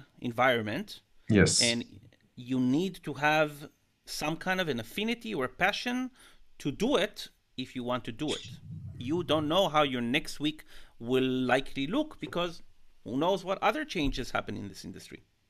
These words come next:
Speaker 2: I, I, I really, I really agree with you. And I think that, again, even at the first day, first week, like, since this industry is so dynamic and constantly evolving and changing, that's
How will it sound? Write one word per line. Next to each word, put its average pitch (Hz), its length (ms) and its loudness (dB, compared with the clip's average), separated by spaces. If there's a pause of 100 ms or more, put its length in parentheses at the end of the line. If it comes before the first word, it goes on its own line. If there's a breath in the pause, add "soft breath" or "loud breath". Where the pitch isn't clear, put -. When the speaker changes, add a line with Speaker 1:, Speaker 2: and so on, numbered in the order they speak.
(540)
Speaker 2:
I, 107 80 2
I, 110 520 2
I 107 160 2
really, 104 460 2
I 92 40 2
really 104 260 2
agree 92 240 -4
with 90 160 -4
you. 90 120 -4
And 90 80 -2
I 90 60 -4
think 92 280 -6
that, 90 100 -4
again, 90 560 -4 (300)
even 95 400 -4
at 95 160 -6 (180)
the - 80 -8
first 92 360 -2
day, 90 260 -4
first 90 400 -4
week, 92 340 -10
like, 82 300 -6 (680)
since 110 340 0
this 101 200 0
industry 95 420 0
is 90 140 -6
so 98 440 2
dynamic 92 760 -2
and 90 280 -6
constantly 104 500 -2
evolving 90 420 -2
and 87 120 -4
changing, 90 580 -8
that's 98 380 0